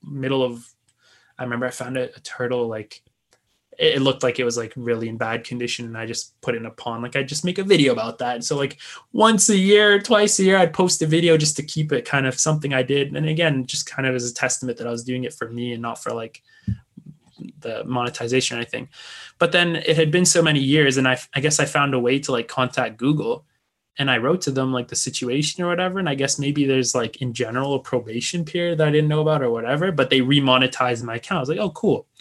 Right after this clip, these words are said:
So then I had a few videos kind of do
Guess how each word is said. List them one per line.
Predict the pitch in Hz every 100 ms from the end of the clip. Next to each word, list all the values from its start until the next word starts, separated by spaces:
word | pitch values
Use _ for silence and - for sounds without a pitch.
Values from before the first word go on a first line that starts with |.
| - _ _ _ _ _ _
So | - 202
then | 214 208 196 -
I | 147
had | 151 165
a |
few | 151 - 156
videos | 131 131 139 139 135
kind | - 131 127
of | 117
do | 120 127 131 120